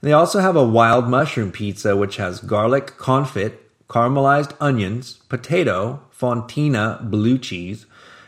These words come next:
and rosemary. They also have a loaded potato pizza, which says it's got white sauce, bacon, potato, cheddar, and green onion on it. They have a barbecue chicken pizza, which is chicken,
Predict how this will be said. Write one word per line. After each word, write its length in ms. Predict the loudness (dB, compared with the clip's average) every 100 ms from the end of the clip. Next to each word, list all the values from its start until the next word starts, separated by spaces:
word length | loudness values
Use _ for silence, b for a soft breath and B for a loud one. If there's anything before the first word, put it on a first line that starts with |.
| B _
and 320 | -6 -4 0
rosemary. 760 | 2 2 2 -4 -4 -8 -14 -18 _ _ _ _
They 260 | -10 -2 4
also 320 | 4 4 2
have 220 | 2 2
a 80 | 2
loaded 640 | 2 4 6 6 4 0 0
potato 600 | -2 -2 0 2 4 2
pizza, 680 | -2 -6 -4 -6 -6 -10 -16 b b b
which 600 | -4 0 0 -2 -10 -14 _ -20 -16
says 520 | -6 -2 -2 -4 -10 _ _
it's 220 | -10 -8 -2
got 280 | -2 -2
white 380 | -2 0 0 -2
sauce, 560 | 0 2 2 -2 -6 -16 _ _ -2
bacon, 520 | 0 0 0 -2 0
potato, 720 | -2 -2 0 0 4 2 0 -8 _ _
cheddar, 640 | -10 -2 2 4 2 0 -2
and 280 | -6 -6
green 300 | -2 2 2
onion 320 | 2 0 0 -2
on 220 | -4 -6
it. 120 | -8 -12 _ b b b b b _
They 140 | 0
have 200 | 2 4
a 100 | 2
barbecue 760 | 0 2 6 6 6 2 -2 -4
chicken 420 | 0 0 0 -2
pizza, 460 | -2 -2 -2 -2
which 200 | -2 -2
is 160 | -4 -6
chicken, 520 | -4 -2 -2 -2 -4